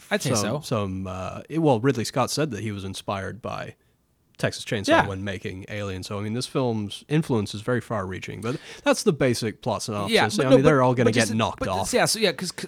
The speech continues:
Speaker 1: Kirk and Pam go and they don't come back, and, uh, Sally and, and Jerry and Franklin are all together, and Sa-, Sally and Jerry are a couple. Jerry decides he's gonna go look for them, and Sally stays back with Franklin. He doesn't come back because he gets,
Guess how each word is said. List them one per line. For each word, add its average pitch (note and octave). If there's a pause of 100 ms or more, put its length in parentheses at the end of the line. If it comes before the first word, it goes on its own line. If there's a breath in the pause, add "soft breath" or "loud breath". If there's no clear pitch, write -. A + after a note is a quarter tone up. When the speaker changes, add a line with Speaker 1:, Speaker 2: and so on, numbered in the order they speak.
(120)
Speaker 1:
Kirk G#3
and G#3
Pam F3+
go C#3+
and C3+
they C3+
don't C#3+
come C3+
back, A2 (340 loud breath)
and, A2+
uh, G#2 (300)
Sally C#3
and, A#2
and A#2
Jerry A#2
and A2
Franklin G#2+
are A2
all G#2
together, G#2+
and G#2
Sa-, A#2
Sally B2
and G#2+
Jerry A2
are G#2
a G2+
couple. G#2+ (280 loud breath)
Jerry C#3+
decides B2
he's A2+
gonna A2+
go A2+
look A2
for A2+
them, G#2
and G2+
Sally G#2
stays G#2
back G#2
with G#2+
Franklin. G#2
He C3+
doesn't A2
come G#2+
back G2
because G2
he G2
gets, G2